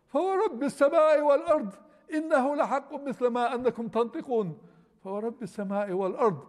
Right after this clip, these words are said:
سيلي نجلاتك الله ديالا دوبو أز. شن ديالا دوبو أز، سيغ دوبو أز يخ دال.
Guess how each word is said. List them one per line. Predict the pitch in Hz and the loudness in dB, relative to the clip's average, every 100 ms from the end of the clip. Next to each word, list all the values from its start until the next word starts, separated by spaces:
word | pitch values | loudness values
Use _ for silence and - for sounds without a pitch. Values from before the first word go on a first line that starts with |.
| - _ | -20 _
سيلي | _ 233 220 220 | _ -4 -2 0
نجلاتك | 202 196 208 196 269 - | -2 0 2 0 -4 -8
الله | 190 214 170 | -4 0 -2
ديالا | 160 208 233 220 | 0 0 2 0
دوبو | 180 233 285 359 | 0 -2 0 -2
أز. | 277 185 - - - _ | 2 0 0 -20 -20 _
شن | 208 202 | -4 2
ديالا | 226 220 190 | 4 4 2
دوبو | 180 240 294 | 0 -4 -2
أز، | 220 | -2
سيغ | - 254 233 | 0 -2 -2
دوبو | 196 240 311 | -2 -2 -2
أز | 269 175 | 0 0
يخ | 185 170 | 0 0
دال. | 190 185 | 2 2